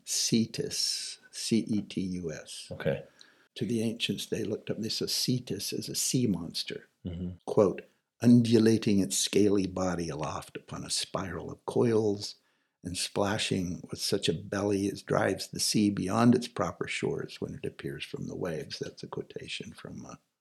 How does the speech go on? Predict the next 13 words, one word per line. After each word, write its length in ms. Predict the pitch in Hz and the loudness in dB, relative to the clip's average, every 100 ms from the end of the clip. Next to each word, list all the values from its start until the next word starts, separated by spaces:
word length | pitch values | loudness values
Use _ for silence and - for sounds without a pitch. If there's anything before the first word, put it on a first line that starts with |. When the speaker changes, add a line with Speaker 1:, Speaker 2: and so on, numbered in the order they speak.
| _ _ _ _ _ _ _ _ _ 90 | _ _ _ _ _ _ _ _ _ -16
Speaker 1:
a 40 | |
book 300 | - 82 - | -12 -12 -12
on, 280 | - 73 85 | -12 -12 -12
uh, 800 | 92 95 - _ _ _ _ - | -14 -18 -20 _ _ _ _ -14
on 80 | 82 | -10
astrology. 760 | 78 - 78 78 87 - - - - | -10 -8 -8 -8 -10 -12 -16 -18 -8
Uh, 80 | 107 | -2
the 80 | 113 | 4
sea 200 | - 143 | 8 8
beast 340 | 120 117 - | 10 8 6
is 140 | 107 | 4
also 320 | 117 120 - 117 | 8 8 4 0
called 400 | - 104 104 | 4 4 4